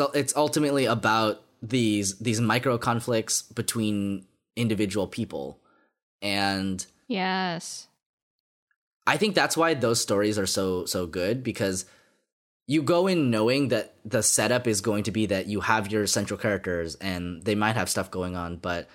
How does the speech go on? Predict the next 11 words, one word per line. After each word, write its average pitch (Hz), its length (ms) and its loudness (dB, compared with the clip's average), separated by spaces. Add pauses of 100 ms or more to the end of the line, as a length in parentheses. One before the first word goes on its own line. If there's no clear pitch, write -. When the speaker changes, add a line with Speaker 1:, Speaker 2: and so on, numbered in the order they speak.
(440)
Speaker 1:
ultimately, 110 580 0
like, 92 280 -4
the 95 200 0
story 151 380 2
of 110 100 0
the 110 80 2
day 101 380 2
is 95 120 0
about 92 360 -2 (120)
other 98 240 -2
people. 87 520 -8